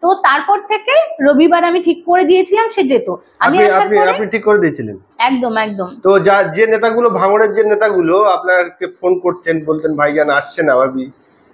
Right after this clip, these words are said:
Speaker 2: তো তা-, তারা, তাদের সঙ্গে আপনারা যোগাযোগ আছে, তাদের ফোনে contact আছে আর না?
Speaker 1: অবশ্যই তাদের সঙ্গে আমার যোগাযোগ আছে।
Speaker 2: কি নাম তাদের একটু বলুন
Speaker 1: আহ,
Speaker 2: আমার দর্শক-
Speaker 1: সেইগুলো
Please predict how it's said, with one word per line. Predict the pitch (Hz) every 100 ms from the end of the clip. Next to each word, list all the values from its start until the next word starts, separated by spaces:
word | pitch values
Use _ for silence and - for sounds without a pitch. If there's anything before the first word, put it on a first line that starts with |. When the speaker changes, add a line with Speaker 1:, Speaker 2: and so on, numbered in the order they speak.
| _ -
Speaker 2:
তো | 180
তা-, | 185 185 190 202 202
তারা, | 202 202 214 208 202
তাদের | 208 214 220 214
সঙ্গে | 220 220
আপনারা | 202 202 208 202
যোগাযোগ | 165 175 185 196 180
আছে, | 180 - 202
তাদের | 170 165 170 _ _ _
ফোনে | 180 175
contact | 170 165 170 165
আছে | 170 190
আর | 139
না? | 139 117 294
Speaker 1:
অবশ্যই | 330 415 453 - 440 453
তাদের | 403 339 320 381
সঙ্গে | - 392 403 392
আমার | 381 403 427
যোগাযোগ | 302 302 320 349 381 359
আছে। | 302 311 - 294 220 185
Speaker 2:
কি | 202 233
নাম | 202 190 185
তাদের | 185 170 170
একটু | 165
বলুন | 151 185 226
Speaker 1:
আহ, |
Speaker 2:
আমার | 302
দর্শক- | - 370
Speaker 1:
সেইগুলো | 415 403 453